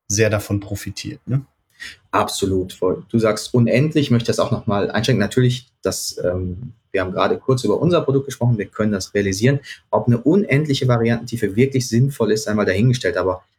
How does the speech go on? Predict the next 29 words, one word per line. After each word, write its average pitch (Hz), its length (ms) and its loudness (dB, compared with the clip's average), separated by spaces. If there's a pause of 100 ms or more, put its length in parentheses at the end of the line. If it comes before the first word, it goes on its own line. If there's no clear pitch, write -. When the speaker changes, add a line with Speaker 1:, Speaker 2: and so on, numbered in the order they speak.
(100)
Speaker 2:
manchmal 104 320 -2
hat 107 140 -2
man 104 140 -2
mehr 110 200 2
als - 200 -4
die - 200 -6
eine 123 280 2
oder 107 100 0
die 92 100 -4
zweite 131 380 0
Ebene, 120 200 2
dann 95 100 -8
kommt - 180 -14
eine 95 80 -12
dritte 120 220 -2
oder 104 100 -2
eine 90 100 -8
vierte, 143 380 0
aber 101 280 -4 (720)
vielleicht 107 500 0
hört's - 160 -4
dann 107 160 0
auch - 80 -4
schon 98 180 -6
wieder 80 160 -4
auf. - 320 -14 (560)
Speaker 1:
Hm, 101 320 0 (300)
okay. - 340 -10 (1400)
Super. 107 720 -2